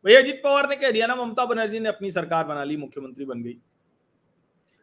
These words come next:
अरविंद केजरीवाल जैसा नई पार्टी बना के मुख्यमंत्री बन गया, दो दो राज्यों में पहुंच गया,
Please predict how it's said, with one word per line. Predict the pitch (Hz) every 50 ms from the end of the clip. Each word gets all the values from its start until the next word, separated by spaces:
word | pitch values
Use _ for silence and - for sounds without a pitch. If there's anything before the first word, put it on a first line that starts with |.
| _ -
अरविंद | 175 214 233 277 285 294
केजरीवाल | 226 220 247 247 247 247 254 269 269 269
जैसा | 254 240 214 247
नई | 254 220 196 196 233 269
पार्टी | - - 233 226 220 226 247
बना | 208 214 208 208 208
के | 180 202
मुख्यमंत्री | 196 185 170 175 170 165 170 165 180 190
बन | 175 165 165 175
गया, | 180 175
दो | 160 147 135
दो | 135 160 185
राज्यों | 185 165 151 147 165 165
में | 156 -
पहुंच | 147 135 143 139 143
गया, | 147 143 143 -